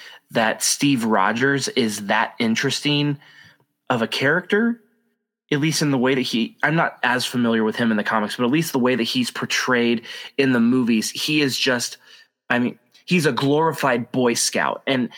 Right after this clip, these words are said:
and I get that that's the way he has to be with the way that they've set up those movies. But for someone who genuinely enjoys cinema, and for someone who, who tends to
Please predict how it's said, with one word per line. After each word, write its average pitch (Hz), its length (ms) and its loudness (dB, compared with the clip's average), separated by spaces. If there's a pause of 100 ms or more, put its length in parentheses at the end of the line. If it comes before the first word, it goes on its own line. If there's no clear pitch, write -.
(300)
and 135 140 2
I 120 80 2
get 135 380 -2
that - 160 -2
that's 123 280 -2
the 131 100 -2
way 123 120 0
he 117 200 -4
has 113 280 -2
to - 80 -2
be 147 140 0
with 135 140 -2
the 120 80 -2
way 113 120 2
that 117 160 -2
they've 110 160 -2
set 117 240 -2
up 123 140 -2
those 117 240 0
movies. 113 480 0 (260)
But 135 140 -2
for 139 100 0
someone 165 440 2
who 143 220 2
genuinely 139 920 0
enjoys 120 840 0
cinema, 107 640 0 (260)
and 120 140 0
for 123 100 0
someone 147 380 0
who, 127 300 0 (260)
who 139 160 0
tends 143 480 -2
to 120 260 2